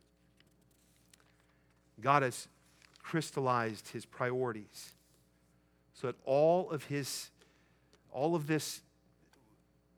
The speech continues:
action, all of his desires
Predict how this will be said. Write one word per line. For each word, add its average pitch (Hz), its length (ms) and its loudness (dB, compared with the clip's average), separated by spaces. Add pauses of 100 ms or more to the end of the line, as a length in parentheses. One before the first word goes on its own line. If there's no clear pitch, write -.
(1000)
action, 143 420 2
all 135 260 0
of 156 100 0
his 139 180 -2
desires 120 1000 -2